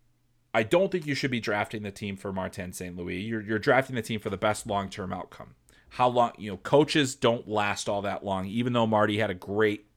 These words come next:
first year behind the bench and first half season behind the bench. We don't know where things are gonna go. So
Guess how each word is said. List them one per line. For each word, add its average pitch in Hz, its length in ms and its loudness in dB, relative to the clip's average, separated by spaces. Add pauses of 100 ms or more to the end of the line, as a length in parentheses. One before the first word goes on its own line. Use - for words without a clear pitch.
(140)
first - 340 -6
year 92 320 -4 (400)
behind 107 320 2
the 101 60 0
bench 90 360 -4
and 95 200 -8 (120)
first 107 280 -4
half 101 240 2
season 101 320 -4
behind 95 260 -4
the 92 60 -6
bench. - 380 -12 (920)
We 117 140 0
don't 147 200 4
know 143 80 2
where 127 160 4
things 107 240 -2
are 110 40 -2
gonna 104 120 -4
go. 110 180 -2 (460)
So 135 360 2